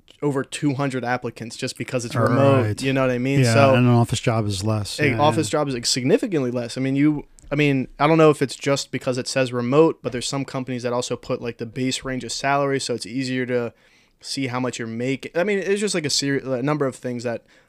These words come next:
Speaker 1: more people or more corporations are starting to do to make their position look more desirable or more realistic for people to try to apply for.
Speaker 2: Yeah, I mean, I don't think there's any doubt that the remote working thing's here to stay in some form, uh,
Speaker 1: Yeah,
Speaker 2: of
Speaker 1: for
Speaker 2: fashion,
Speaker 1: sure.
Speaker 2: right? I mean,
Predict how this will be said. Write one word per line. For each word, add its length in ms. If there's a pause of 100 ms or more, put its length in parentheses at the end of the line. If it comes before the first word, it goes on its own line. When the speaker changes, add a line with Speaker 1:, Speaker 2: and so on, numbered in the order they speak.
Speaker 1:
more 200
people 420
or 80
more 140
corporations 600
are 80
starting 400
to 60
do 300
to 160
make 200
their 260 (420)
position 360
look 160
more 460
desirable 680
or 120
more 220
realistic 440
for 100
people 360
to 200
try 200
to 60
apply 280
for. 380
Speaker 2:
Yeah, 220
I 80
mean, 120
I 60
don't 140
think 120
there's 160
any 140
doubt 240
that 140
the 80
remote 340
working 300
thing's 300
here 140
to 60
stay 280
in 100
some 220
form, 540 (100)
uh, 40
Speaker 1:
Yeah, 240
Speaker 2:
of 80
Speaker 1:
for 100
Speaker 2:
fashion, 140
Speaker 1:
sure. 140
Speaker 2:
right? 180
I 60
mean, 360